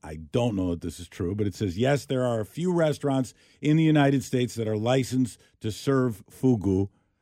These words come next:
the potentially deadly puffer fish. However, these restaurants must adhere to strict regulations regarding the preparation and serving of fugu due to its toxicity.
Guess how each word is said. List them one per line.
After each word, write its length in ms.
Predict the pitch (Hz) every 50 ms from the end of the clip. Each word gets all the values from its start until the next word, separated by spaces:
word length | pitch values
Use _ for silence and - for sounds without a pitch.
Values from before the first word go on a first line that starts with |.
| _ _ _ -
the 60 | 92
potentially 500 | - 82 - 120 113 107 - 120 113 98
deadly 280 | 90 113 113 104 107
puffer 340 | 92 - 113 127 117 - 104
fish. 320 | - - 95 87 90 - - _ _ _ _
However, 320 | - 123 135 135 135 139
these 220 | 135 135 127 95 113
restaurants 480 | 131 135 127 - - 131 127 - -
must 240 | 110 127 120 107 -
adhere 260 | 113 98 92 131 127
to 80 | 117 107
strict 420 | 90 - - - 160 180 180 -
regulations 640 | 175 160 156 156 156 147 135 131 - 127 127 113 - _ _ _ _ -
regarding 360 | - 117 113 123 120 120 120 117
the 80 | 107
preparation 640 | - - 143 151 127 143 147 139 135 - - 139 123
and 240 | 113 113 107 92
serving 500 | - - 135 139 127 113 127 120 120 110 - _ _ _ -
of 160 | 101 110 101
fugu 380 | - - 135 127 113 107 113 113
due 160 | 101 104 104
to 100 | 107 104
its 140 | 104 - -
toxicity. 720 | - 98 95 92 - - 180 170 - - 127 90 67 -